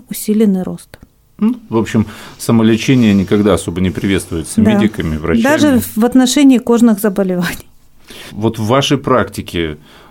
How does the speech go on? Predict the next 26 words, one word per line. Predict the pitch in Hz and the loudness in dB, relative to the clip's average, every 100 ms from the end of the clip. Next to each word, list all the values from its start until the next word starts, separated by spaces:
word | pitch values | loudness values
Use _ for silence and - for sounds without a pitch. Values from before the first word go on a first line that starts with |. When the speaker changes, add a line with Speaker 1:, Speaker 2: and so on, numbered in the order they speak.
| - | -8
Speaker 2:
а, | 90 87 90 87 87 - | -4 -2 -2 -4 -6 -8
были | - 107 113 151 156 | -6 -2 0 2 2
такие | 139 123 | 0 -2
случаи, | 104 110 - 85 | -4 -4 -4 -6
когда | 92 95 | -4 -2
человек | 95 98 101 101 - | -2 -2 0 0 -2
приходит, | 98 92 139 135 - | -4 -2 -4 -4 -6
что-то | - - 92 | -8 -8 -4
вот | 85 - | -4 -4
он | 82 | -6
засомневался, | 80 90 90 95 120 127 - 98 | -6 -4 -2 0 0 -2 -4 -10
пришел, | - 85 - 123 123 123 - - - | -6 -6 -4 -2 0 -2 -10 -20 -10
и | 95 | -6
действительно | 92 92 - 107 135 127 95 85 | -4 -4 -2 -2 0 0 0 -2
обнаружилась | 95 85 95 87 85 - | -4 -4 -6 -6 -8 -6
проблема? | 92 80 85 73 73 | -6 -4 -4 -4 -8
Такое | - 92 | -8 -8
часто | 107 131 123 | -4 -6 -6
бывает? | 104 80 76 - | -8 -8 -10 -8
А | 82 82 | -8 -4
человек | 120 127 | 0 0
вроде | 117 107 | 0 2
на | 101 | 2
всякий | 98 - - | 2 -2 -2
случай | - 110 - 78 | -2 -2 -4 -8
забежал. | 73 71 71 71 | -8 -10 -10 -14